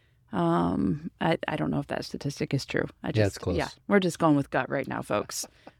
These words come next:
Speaker 1: Um, how many
Speaker 2: Might be
Speaker 1: statistics
Speaker 2: more.
Speaker 1: are made up on the spot?
Speaker 2: Yeah,
Speaker 1: Right, just made one up.
Speaker 2: ninety percent.
Speaker 1: Okay, but, but truly, okay, listen up, male pastors. Um, next time you're preaching, just take a mental note of how many women you see out there.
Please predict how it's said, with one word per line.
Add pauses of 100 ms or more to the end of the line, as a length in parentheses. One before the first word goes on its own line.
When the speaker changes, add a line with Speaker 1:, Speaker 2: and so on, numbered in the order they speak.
Speaker 1:
Um,
how
many
Speaker 2:
Might
be
Speaker 1:
statistics
Speaker 2:
more.
Speaker 1:
are
made
up
on
the
spot?
Speaker 2:
Yeah,
Speaker 1:
Right,
just
made
one
up.
Speaker 2:
ninety
percent. (300)
Speaker 1:
Okay,
but,
but
truly,
okay,
listen
up,
male
pastors. (120)
Um, (420)
next
time
you're
preaching, (300)
just
take
a
mental
note
of
how
many
women
you
see
out
there.